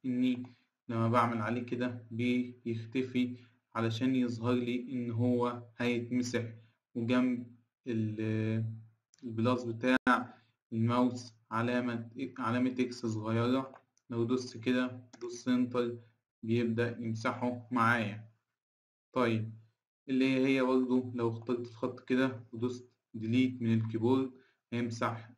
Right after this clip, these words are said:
الخط ده لو عايز تمسح أي جزء. وعلى فكرة علشان أختار أي شكل في الأوتوكاد هدوس بكليك الماوس وأمشي يمين،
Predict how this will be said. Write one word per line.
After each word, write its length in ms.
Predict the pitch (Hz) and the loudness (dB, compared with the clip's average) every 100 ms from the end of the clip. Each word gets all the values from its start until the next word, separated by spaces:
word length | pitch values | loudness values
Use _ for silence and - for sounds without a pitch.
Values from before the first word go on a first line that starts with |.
| _ | _
الخط 520 | 113 - 117 113 - _ _ _ _ | -10 -2 -2 -4 -16 _ _ _ _
ده 80 | 131 | 2
لو 100 | 123 | 4
عايز 340 | 110 120 117 - | 4 2 -2 -4
تمسح 360 | 131 - 113 | -6 -6 -4
أي 240 | 123 123 117 | 0 2 2
جزء. 360 | 120 117 - - _ _ _ _ _ - | 2 2 -2 -14 _ _ _ _ _ -6
وعلى 180 | 110 113 | -2 0
فكرة 560 | 139 135 131 127 - - _ 110 | -2 -4 -2 -2 -2 -16 _ -2
علشان 360 | 110 110 135 | -2 0 -2
أختار 680 | 127 - - 135 131 131 127 - | -2 -6 -4 0 2 2 -2 -2
أي 260 | 135 131 | 2 2
شكل 480 | 120 131 131 - 113 | 2 -2 -2 -4 -4
في 140 | 113 120 | -2 0
الأوتوكاد 640 | 120 117 113 127 131 127 - _ _ | 0 -2 -4 2 2 0 -8 _ _
هدوس 440 | 123 127 131 104 - | -4 -2 -4 -8 -12
بكليك 1000 | 120 123 127 123 113 - 120 131 131 - | 0 4 4 2 -6 -10 -2 0 0 -4
الماوس 560 | 120 120 135 135 - - | -4 0 0 0 -6 -6
وأمشي 400 | 135 135 110 110 | 0 0 -2 0
يمين، 460 | 113 131 156 160 | 2 2 2 -2